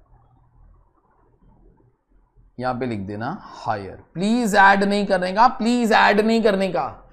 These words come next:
हम लोगों ने उनको बोला था तुमको मिनिमम सेवेंटी टू देगा, एटी सेवन तो दे रहा ना यार तुम लोग को, ठीक है। चलिए, ये वाला काम हो गया, तो तुम्हारा दो में से एक पार्ट खत्म हो गया और वो लेबर वाला पार्ट है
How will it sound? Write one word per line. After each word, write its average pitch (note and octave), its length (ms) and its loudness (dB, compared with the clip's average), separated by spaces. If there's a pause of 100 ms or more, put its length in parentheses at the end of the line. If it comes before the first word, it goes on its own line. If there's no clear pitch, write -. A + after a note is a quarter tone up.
(340)
हम D#3+ 160 2
लोगों G3 220 2
ने G#3+ 60 0
उनको G#3+ 200 2
बोला F3+ 300 2
था A#3 120 2
तुमको A3 280 0
मिनिमम G3+ 480 2
सेवेंटी G#3 400 0
टू G#3 140 0
देगा, D#3+ 260 0
एटी C#3 260 -6
सेवन E3+ 240 -4
तो E3+ 80 -6
दे D3+ 180 -4
रहा E3 80 -2
ना G#3+ 100 -4
यार C4 180 -6
तुम G#3+ 180 -4
लोग E3+ 160 -6
को, C3+ 160 -12
ठीक E3 220 -14
है। G3 80 -12
चलिए, A#2+ 340 -6 (540)
ये F3+ 100 2
वाला F#3+ 200 6
काम C3 240 -6
हो C3 140 -10
गया, G#2+ 160 -10
तो F#3 140 -6
तुम्हारा A3+ 320 6
दो A3+ 360 4
में A3+ 160 0
से D3+ 180 -6 (240)
एक F#3 260 -6
पार्ट E3+ 240 4
खत्म D3 280 -8
हो G#2 140 -8
गया F#2 240 -12 (720)
और E3 160 4
वो E3 720 0
लेबर D#3 460 2
वाला A2 260 0
पार्ट G2 340 -10
है - 100 -18